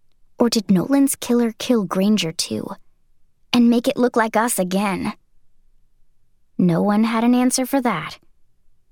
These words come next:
It had all made sense when they thought Granger killed Nolan,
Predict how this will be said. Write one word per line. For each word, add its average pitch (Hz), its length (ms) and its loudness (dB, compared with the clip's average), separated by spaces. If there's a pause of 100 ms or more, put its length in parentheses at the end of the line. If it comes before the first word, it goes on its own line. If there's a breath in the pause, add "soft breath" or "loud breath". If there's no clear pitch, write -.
(200)
It 294 100 4
had 285 80 4
all 320 160 4
made 302 240 2
sense 240 500 -2
when 226 120 2
they 214 100 2
thought 220 240 0
Granger 226 440 0
killed 180 300 -2
Nolan, 165 460 0